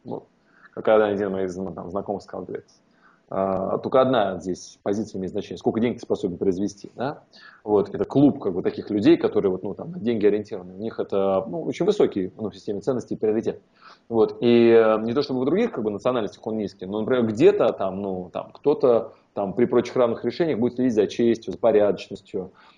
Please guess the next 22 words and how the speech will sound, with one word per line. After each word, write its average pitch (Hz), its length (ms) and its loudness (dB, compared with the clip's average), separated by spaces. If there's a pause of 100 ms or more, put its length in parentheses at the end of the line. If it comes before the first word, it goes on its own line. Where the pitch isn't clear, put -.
вот, 104 380 2
кто-то, 156 240 0
например, 110 380 0
будет 107 140 -2
в - 40 -14
какой-то 113 220 -6
момент 113 320 -2
следить 110 340 0
за 101 400 4
экологичностью, 107 1080 -4
да, 120 200 2
там, 110 160 -8
какие-то, 92 540 -6 (260)
э, 95 320 2
страны, 90 540 0 (180)
кто-то, 151 400 6
например, 110 400 0
будет 110 200 0
следить 113 360 -2
за, 101 1000 2 (140)
э, 92 580 -4 (520)
оскорблением, 117 840 0